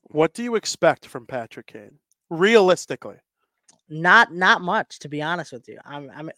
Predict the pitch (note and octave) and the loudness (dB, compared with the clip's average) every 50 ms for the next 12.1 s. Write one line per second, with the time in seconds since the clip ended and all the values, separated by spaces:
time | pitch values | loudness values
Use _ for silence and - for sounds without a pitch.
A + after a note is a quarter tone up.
0 | _ E3+ E3 E3 D#3+ D3+ E3+ F3+ F3+ F3 E3+ D3+ C3+ B2 - D#3+ D#3+ F3 - - | _ -10 -8 -8 -6 -4 -4 -4 -4 -6 -6 -8 -10 -10 -8 -6 -6 -4 -2 0
1 | A#3 B3+ B3+ B3+ A3 E3+ D3+ C3+ C3+ C#3 _ - F#3+ G#3+ A3+ G3+ D3+ A2+ A2 B2 | 0 0 0 -2 -4 -6 -6 -8 -8 -8 _ 4 6 8 8 8 6 2 -2 0
2 | D3+ F3+ F#3 D3 A2+ G#2+ A2+ C3 C#3+ C#3+ C#3 - - D#3 F3 F#3 G3+ E3+ - G#3 | 2 2 2 2 0 -4 -6 -4 -4 -4 -4 -2 -2 0 0 0 0 -2 -4 -8
3 | F3+ - - - - - F#3+ G#3 A3 G#3 - - B3 B3 B3 A#3+ A3+ F#3 E3 A3 | -8 -10 -14 -18 -4 2 6 6 6 6 4 4 4 4 4 2 -2 -2 0 0
4 | G#3+ - - A#3 G3+ F3+ - - G#3+ - - - G#3 F#3 F3 F3 E3+ E3 D#3+ C3+ | 0 0 -4 -10 -10 -8 -6 -6 -6 -6 -8 -14 -12 -8 -6 -4 -4 -6 -8 -10
5 | - C#3+ B2+ - - C#3 B2 A2+ G#2+ - A2 G#2 _ _ _ _ _ _ _ _ | -10 -10 -10 -10 -10 -14 -14 -16 -16 -18 -20 -20 _ _ _ _ _ _ _ _
6 | _ _ _ _ _ _ _ _ _ - - - G#3 - - - - G#3+ F3 F3+ | _ _ _ _ _ _ _ _ _ -4 0 2 2 2 0 -4 -6 -2 0 2
7 | D#3+ C3+ B2 B2 A#2 - D#3 C#3+ D#3 D#3+ E3+ E3+ D#3+ C#3+ - - E3 D3 C3 - | 2 0 0 -4 -10 -6 -2 0 0 0 0 -2 -4 -6 -6 -4 -4 -4 -4 -6
8 | C#3 A#2+ A2 - C3 A#2+ A#2 A#2 A#2+ _ _ _ _ _ _ _ _ _ _ _ | -14 -18 -14 -14 -14 -14 -16 -20 -20 _ _ _ _ _ _ _ _ _ _ _
9 | _ _ _ _ _ _ _ _ _ - - - E3 E3+ E3+ - - F3 E3+ E3+ | _ _ _ _ _ _ _ _ _ -20 -14 -12 -12 -12 -10 -6 -4 -2 -2 -2
10 | D#3+ D#3+ E3+ E3+ F#3+ G#3+ A3 - _ _ _ _ _ _ _ _ _ _ _ _ | -4 -6 -4 -4 -4 -6 -8 -12 _ _ _ _ _ _ _ _ _ _ _ _
11 | _ _ _ _ _ _ _ _ _ - D#3 D3 - G#3 D#3 C3 C#3 F3 F#3 - | _ _ _ _ _ _ _ _ _ -16 -14 -12 -10 -10 -8 -6 -8 -8 -8 -10
12 | - - | -16 -20